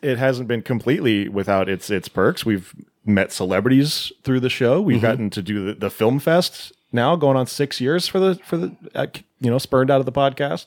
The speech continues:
Speaker 2: Yeah. Yeah, I mean, that, that's probably, I don't know if it's necessarily our most successful venture. I, I don't know that I qualify it that way, but that's probably w-, what's, what's bringing in the, the,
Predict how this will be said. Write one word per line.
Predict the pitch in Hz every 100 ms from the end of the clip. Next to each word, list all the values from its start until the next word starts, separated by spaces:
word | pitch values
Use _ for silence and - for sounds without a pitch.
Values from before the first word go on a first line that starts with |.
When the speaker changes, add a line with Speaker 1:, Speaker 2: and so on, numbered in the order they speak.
| -
Speaker 2:
Yeah. | 131 151 - _ _ _ _
Yeah, | - 131
I | 127
mean, | 127 127
that, | 139 127
that's | 160 -
probably, | 240 214 185 160 156 147 139 - _ _ _ _ _ _ _ -
I |
don't | 262
know | 135
if | 113
it's | 117 98
necessarily | 113 110 117 98 95 95
our | 101 98
most | 101 95 -
successful | - - 294 302 - 175 139
venture. | 135 127 135 139 139 _ _ _ _ _ -
I, | 120 113
I | 127
don't | 123
know | 123 117
that | 101
I | 98 -
qualify | 135 139 123 - 104
it | 101
that | 104 95 107
way, | 101
but | 107 104 98 _ _ _ _ _ _
that's | 131 127 -
probably | - 131 120 113 113 110
w-, | 107 107
what's, | 110 110 104 - 110
what's | 104 -
bringing | 117 110 107
in | 104 101 98
the, | 98 98 98 101 98 101
the, | 95 95 95